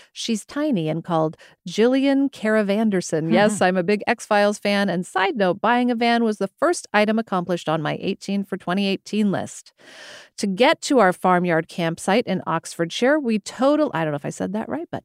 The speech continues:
Speaker 1: we towed along narrow, winding roads through many sleepy, ancient villages.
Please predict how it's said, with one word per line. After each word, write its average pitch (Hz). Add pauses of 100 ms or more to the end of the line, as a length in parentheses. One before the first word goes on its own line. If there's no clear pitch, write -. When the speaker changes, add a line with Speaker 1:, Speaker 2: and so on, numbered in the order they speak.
(380)
Speaker 1:
we 226
towed 247
along 254
narrow, 247
winding 233
roads 196
through 190
many 214
sleepy, 254
ancient 220
villages. 180